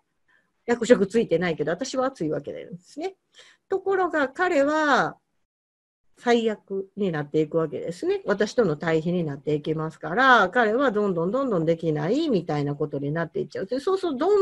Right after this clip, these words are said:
んどんどんどん大風呂敷を広げるしかなくなるんですね、社員さんに。「今度こんな仕事をやるんだぜ」って。で、そうすると、「これだけ入ってくるんだぜ」みたいな感じで、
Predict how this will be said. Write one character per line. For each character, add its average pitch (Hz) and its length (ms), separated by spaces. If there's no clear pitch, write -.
ん 269 80
ど 214 160
ん 190 140
ど 311 160
ん 277 120
ど 220 120
ん - 20
大 285 260
風 311 180
呂 311 40
敷 190 240
を 156 80
広 208 260
げ 202 120
る 202 80
し - 100
か 156 100
な 190 160
く 285 120
な 285 100
る 254 140
ん - 20
で 147 140
す - 100
ね、 180 140
社 175 160
員 165 160
さ 147 140
ん - 80
に。 - 100
「今 359 260
度 180 120
こ 214 200
ん 311 80
な 370 120
仕 370 140
事 285 600
を 247 120
や 220 140
る 208 140
ん 185 80
だ 147 120
ぜ」 262 380
っ - 20
て。 - 120
で、 214 80
そ 320 160
う 330 40
す - 60
る - 40
と、 247 120
「こ 247 160
れ 302 120
だ 339 120
け 349 100
入 339 240
っ - 40
て 190 140
く 180 160
る 180 120
ん 156 60
だ 143 120
ぜ」 277 300
み 180 160
た 151 140
い 147 80
な 143 120
感 151 280
じ 156 140
で、 208 220